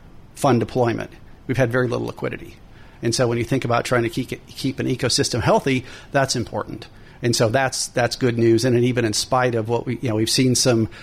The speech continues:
volatility in the market, we've still, you know, we don't see a dampening of,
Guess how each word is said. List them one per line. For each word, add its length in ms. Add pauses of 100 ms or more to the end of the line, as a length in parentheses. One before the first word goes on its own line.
(140)
volatility 580
in 60
the 60
market, 360
we've 180
still, 560 (300)
you 80
know, 80
we 160
don't 180
see 200
a 40
dampening 640
of, 500